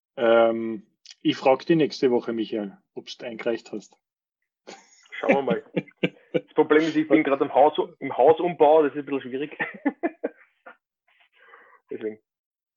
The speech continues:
Speaker 2: Ich bin mir, ich bin mir
Speaker 1: Weißt
Speaker 2: nicht
Speaker 1: du,
Speaker 2: sicher, ob ich Zeit hab. <laughs> Das ist das
Speaker 1: am
Speaker 2: Problem.
Speaker 1: se-, am sechsundzwanzigsten August, hm, das kriegst du schon hin. Wir, wir
Speaker 2: Ja,
Speaker 1: helfen
Speaker 2: kommt
Speaker 1: da.
Speaker 2: Livestream
Speaker 1: Wir
Speaker 2: von
Speaker 1: kommen,
Speaker 2: der
Speaker 1: wir
Speaker 2: Baustelle.
Speaker 1: kommen,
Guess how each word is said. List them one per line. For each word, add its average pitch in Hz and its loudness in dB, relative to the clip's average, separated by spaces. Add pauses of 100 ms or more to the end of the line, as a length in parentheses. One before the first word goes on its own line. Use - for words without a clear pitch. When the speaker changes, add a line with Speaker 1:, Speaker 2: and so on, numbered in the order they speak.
(400)
Speaker 2:
Ich - -20
bin 170 -2
mir, 165 2
ich 165 -6
bin 175 -4
mir 190 4
Speaker 1:
Weißt 185 2
Speaker 2:
nicht 160 6
Speaker 1:
du, 123 2
Speaker 2:
sicher, - 4
ob 151 -2
ich - -8
Zeit 143 2
hab. 127 -2 (200)
<laughs> - -20
Das 185 -10 (160)
ist 151 -4
das 139 -18
Speaker 1:
am 135 -8
Speaker 2:
Problem. 123 -2
Speaker 1:
se-, - -12
am 147 -4
sechsundzwanzigsten 180 -4
August, 190 -6 (720)
hm, 120 -6
das 107 -6
kriegst - -12
du - -12
schon 113 -6
hin. 110 -10 (1160)
Wir, 139 4
wir 143 8
Speaker 2:
Ja, 123 6
Speaker 1:
helfen - 6
Speaker 2:
kommt 147 2
Speaker 1:
da. 120 0 (680)
Speaker 2:
Livestream 143 4
Speaker 1:
Wir 196 4
Speaker 2:
von 160 4
Speaker 1:
kommen, 170 6
Speaker 2:
der 170 4
Speaker 1:
wir 160 8
Speaker 2:
Baustelle. - 0
Speaker 1:
kommen, 156 -2